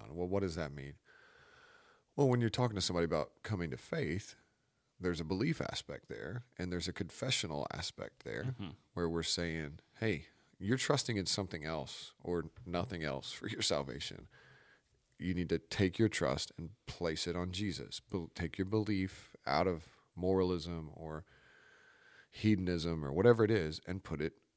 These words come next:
Speaker 1: onto Jesus." And you're, and there's a confession in that. And so, um, you know, w-, we get that when we're
Speaker 2: Mm-hmm.
Speaker 1: talking about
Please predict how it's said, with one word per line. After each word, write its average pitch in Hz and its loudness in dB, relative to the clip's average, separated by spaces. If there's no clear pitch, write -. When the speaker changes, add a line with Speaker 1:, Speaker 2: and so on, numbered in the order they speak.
Speaker 1:
onto 71 -4
Jesus." 90 -2
And 80 -4
you're, 82 -4
and 82 -4
there's 82 -4
a 82 -10
confession 87 0
in 58 -8
that. 50 -10
And 87 -6
so, 80 0
um, 71 -8
you 101 -6
know, 80 -4
w-, 80 -2
we 90 0
get 110 4
that - 0
when 104 -2
we're 120 0
Speaker 2:
Mm-hmm. 101 2
Speaker 1:
talking 82 2
about 65 -2